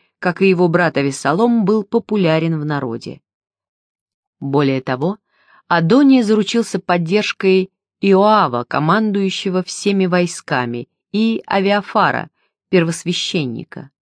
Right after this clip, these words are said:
Адония чувствовал себя настолько уверенно, что устроил нечто вроде пира в честь своей победы, хотя Давид был еще жив. Но он поспешил.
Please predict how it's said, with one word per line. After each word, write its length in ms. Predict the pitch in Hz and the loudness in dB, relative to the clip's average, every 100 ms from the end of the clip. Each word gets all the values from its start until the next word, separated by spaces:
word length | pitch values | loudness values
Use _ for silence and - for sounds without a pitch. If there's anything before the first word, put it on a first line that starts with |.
| _ _ _ _ _ _ _ - | _ _ _ _ _ _ _ -2
Адония 500 | 151 165 175 156 160 | 0 2 2 0 -2
чувствовал 440 | 190 180 147 156 | -4 -6 -4 -4
себя 240 | 160 156 | -2 0
настолько 460 | 160 165 170 160 151 | 0 0 -2 -2 -2
уверенно, 480 | 156 190 233 170 139 | 0 2 2 2 -4
что 220 | - 151 | -6 -6
устроил 460 | 151 - 220 214 185 | -6 -4 0 2 2
нечто 400 | 196 196 - 165 | 0 -4 -8 -2
вроде 340 | 180 180 160 | 0 0 -4
пира 440 | - 233 254 233 | -4 2 2 2
в 60 | 220 | -4
честь 400 | - 202 196 - | -6 -4 -6 -10
своей 360 | - 170 190 190 | -4 0 2 0
победы, 680 | - 165 170 151 127 - - _ _ _ _ | 0 -2 0 0 -2 -8 -12 _ _ _ _
хотя 320 | - 190 220 277 | -2 -2 0 2
Давид 380 | 240 202 220 | 2 2 0
был 200 | 165 196 | 0 0
еще 400 | 202 180 - 180 | 0 -2 -4 -4
жив. 480 | 165 139 123 _ _ _ _ _ _ _ _ _ _ _ _ | -4 -6 -10 _ _ _ _ _ _ _ _ _ _ _ _
Но 460 | 208 220 220 226 - | -2 2 4 2 0
он 240 | 214 208 196 | 0 0 -2
поспешил. 840 | 190 - - 185 - - 120 | -8 -8 -10 -8 -6 -6 -8